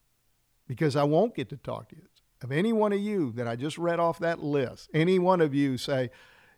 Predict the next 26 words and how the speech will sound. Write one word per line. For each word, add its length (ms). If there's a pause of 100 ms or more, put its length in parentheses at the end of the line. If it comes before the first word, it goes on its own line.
"You 120
know, 180
I 140
was 180
confused. 500
I 80
didn't 220
understand 640
when 120
I 100
s-, 200
told 340
you 120
that 140
I 100
could 340
not 240
assure 320
the 100
court 360
that 120
my 160
decision 440
would 60
be 60
based 260